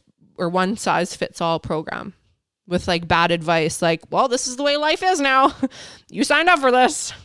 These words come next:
Sorry, it's gonna suck. Deal with it."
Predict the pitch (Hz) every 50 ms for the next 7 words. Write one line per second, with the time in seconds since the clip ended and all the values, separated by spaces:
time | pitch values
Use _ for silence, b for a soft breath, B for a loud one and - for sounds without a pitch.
0 | B B - 277 294 285 269 254 240 233 233 240 - - 254 269 - - 285 247
1 | 220 196 - - - - b b b b b b b b b b b - 226 262
2 | 247 233 202 202 202 190 - -